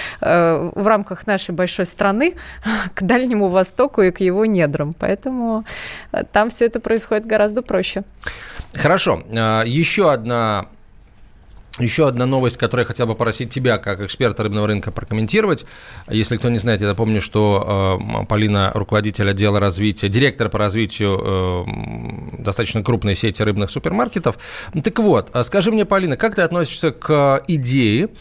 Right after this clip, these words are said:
Speaker 2: озвученной не так давно, а, по-моему, регулятором нашим, да, Рос-, Росрыболовством, а, о том, чтобы в каждом российском регионе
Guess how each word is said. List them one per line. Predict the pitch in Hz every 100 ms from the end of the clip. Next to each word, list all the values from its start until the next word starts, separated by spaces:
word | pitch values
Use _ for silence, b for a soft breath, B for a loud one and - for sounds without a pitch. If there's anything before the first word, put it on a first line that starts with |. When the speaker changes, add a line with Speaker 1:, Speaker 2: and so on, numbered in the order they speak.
| B B B B
Speaker 2:
озвученной | - 127 170 170 156 156
не | 147
так | 151 143
давно, | 127 139 127 131 123 113 104 95
а, | - 101
по-моему, | 95 131 165 127
регулятором | 107 110 101 - 135
нашим, | 165 165 180
да, | 123
Рос-, | 117 -
Росрыболовством, | 117 107 101 110 104 95 92 - 180 185
а, | 127 107
о | 113 117
том, | 190 180
чтобы | - 160 143 -
в | -
каждом | 180 160 117 107 101
российском | 113 117 - 131 - 110
регионе | 110 104 92 92 120